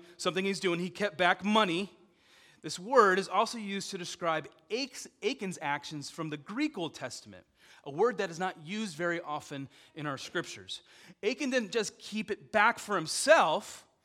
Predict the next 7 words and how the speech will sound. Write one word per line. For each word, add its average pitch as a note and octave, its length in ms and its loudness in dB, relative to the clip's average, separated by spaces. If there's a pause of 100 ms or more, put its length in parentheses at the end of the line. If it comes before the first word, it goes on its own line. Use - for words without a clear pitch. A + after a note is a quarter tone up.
(320)
he A3+ 180 0
misappropriated G3+ 1160 2
or G#3+ 260 8
embezzled A3+ 840 4
items E3 460 4
for D#3+ 180 -4
himself. C3+ 720 -8